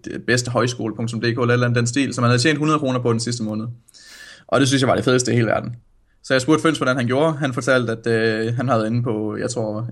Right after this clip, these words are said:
Amino og nogle Facebook-grupper fundet ud af, hvordan man kunne, hvad hedder det, starte de her ting, og Google AdSense og alle sådan nogle ting. Og så begyndte jeg faktisk bare langsomt at komme ind i det på den måde.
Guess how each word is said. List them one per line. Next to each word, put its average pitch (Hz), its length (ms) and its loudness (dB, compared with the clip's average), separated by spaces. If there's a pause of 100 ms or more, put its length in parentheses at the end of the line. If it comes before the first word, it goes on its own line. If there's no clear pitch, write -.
Amino 131 340 2
og 123 80 4
nogle 107 160 0
Facebook-grupper 117 1000 2 (220)
fundet 120 180 4
ud 139 100 6
af, 127 160 4
hvordan 117 200 -2
man 123 120 -2
kunne, 113 340 -2 (720)
hvad 131 120 0
hedder 123 140 6
det, 117 160 -2
starte 127 280 0
de 127 40 -4
her 127 80 -2
ting, 120 240 -4
og 120 60 -6
Google 123 300 0
AdSense 117 600 -4
og 113 340 -4 (140)
alle 135 160 2
sådan 131 100 -6
nogle 120 140 -2
ting. 131 260 -6 (960)
Og - 80 -2
så 151 100 2
begyndte 135 280 0
jeg 120 40 0
faktisk 120 240 0
bare 123 160 2
langsomt 120 340 -2
at 117 60 -10
komme 127 180 -6
ind 127 100 -8
i 120 40 -6
det 120 100 -6
på 123 60 -8
den 117 160 -4
måde. 120 240 -4